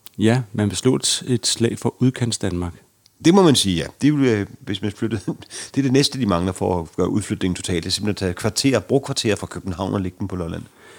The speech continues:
Speaker 1: Men jeg tror, det er sådan rent geografisk, så ligger Nakskov da lidt mere, øh, midt i Danmark, end København faktisk gør. Så
Speaker 2: Ja.
Speaker 1: det vil ikke være helt, helt tåbeligt. Nu, når jeg er i gang med at udflytte alle, øh,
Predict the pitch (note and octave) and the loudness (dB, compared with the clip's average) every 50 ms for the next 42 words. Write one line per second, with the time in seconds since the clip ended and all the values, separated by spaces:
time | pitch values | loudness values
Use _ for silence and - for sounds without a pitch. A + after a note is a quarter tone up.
0 | - - - - - - - - - - - A#2 C3 C3+ - C3 A#2+ - A#2+ B2 | -20 -18 -12 -8 -6 -4 -4 -4 -2 0 2 2 4 4 2 0 -2 0 0 0
1 | - - - - A#2 A2+ G#2 G2 - - - - - C3+ - - C3 A2+ - - | 0 -2 -2 0 0 0 0 0 -4 -6 -6 -4 -4 -4 -2 0 0 0 0 0
2 | - - A2+ G#2+ G2 G2+ G2+ A2 A#2+ G2+ F#2+ F2+ F2+ F#2 - - - - C3 A#2 | 0 0 0 0 2 2 2 2 2 2 2 0 0 -2 -2 -4 -2 0 0 -2
3 | - - - A2 G2+ G2+ A#2+ B2+ - B2 A2+ G#2+ G#2 G#2+ A#2+ C3 B2 A2 - _ | -2 -2 -2 -2 0 0 0 2 4 4 6 6 6 6 4 4 2 0 -4 _
4 | - B2+ C3+ A#2+ G#2+ G2+ G2 F#2+ F#2+ G2 G2 B2 D3 - - - B2+ - A#2+ G2 | 0 2 2 4 4 2 0 0 0 4 6 6 4 4 2 -2 -2 0 0 0
5 | F#2 F#2 G2 A2 A2+ - - A#2+ A#2 G2 - G#2 F#2 F#2+ F#2 G2+ A#2 - C3+ - | 0 0 -2 -2 -4 -4 -4 -4 -6 -4 -4 -4 -4 -2 -2 -2 -2 -4 -4 -6
6 | - G2 E2+ - - G#2 F#2+ - G2 G2 F#2 F2+ - - F#2 A2 B2 D3 C#3+ C3 | -8 -10 -10 -10 -10 -12 -10 -8 -6 -6 -6 -6 -4 -2 0 2 2 2 2 0
7 | C3+ - D#3 D3 A#2+ G2 G2 A#2 C3+ C3 C3 - - D#3+ C#3+ A#2 B2 - - - | 0 -2 -4 -6 -6 -6 -6 -6 -8 -8 -12 -16 -18 -18 -10 -8 -8 -6 -6 -2
8 | - A#2 B2 B2 C#3 C3+ A#2 C#3 E3 G#3 G#3 F#3 C#3+ A#2+ A2 A2+ B2+ C#3 - A#2 | 0 2 2 2 2 2 4 4 4 6 4 4 4 4 4 4 2 0 -2 -4
9 | - A#2 A#2 A#2+ B2 C3 B2+ B2+ D3+ - - - D#3 C3 A#2 B2+ - - A#2 A2 | -2 -2 0 0 2 2 4 2 2 2 2 2 4 4 4 4 2 0 0 0
10 | A#2 C#3+ C#3+ A#2+ A2 G#2 G2+ G2+ | 2 2 2 2 2 2 0 -2